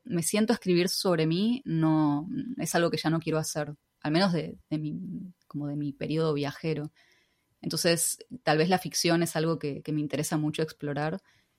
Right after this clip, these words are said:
Eh, quizá la autoficción también, que, porque la autoficción es como un punto medio. La autoficción es cuando agarrás un tema, quizá algo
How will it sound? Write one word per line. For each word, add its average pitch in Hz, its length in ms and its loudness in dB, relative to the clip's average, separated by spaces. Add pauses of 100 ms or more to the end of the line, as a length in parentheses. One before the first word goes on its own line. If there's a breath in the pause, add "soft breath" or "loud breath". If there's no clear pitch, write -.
(260)
Eh, 151 240 -6
quizá 196 240 4
la 196 100 10
autoficción 160 680 4
también, 156 460 2
que, 143 400 -4 (380)
porque 185 180 2
la 185 80 12
autoficción 226 420 6
es 226 80 2
como 185 140 4
un 170 80 2
punto 185 280 4
medio. 151 580 2
La 165 60 -2
autoficción 175 480 0
es 175 80 0
cuando 156 220 0
agarrás 143 400 0 (120)
un 160 180 0
tema, 175 400 4 (280)
quizá 170 280 2
algo 160 580 4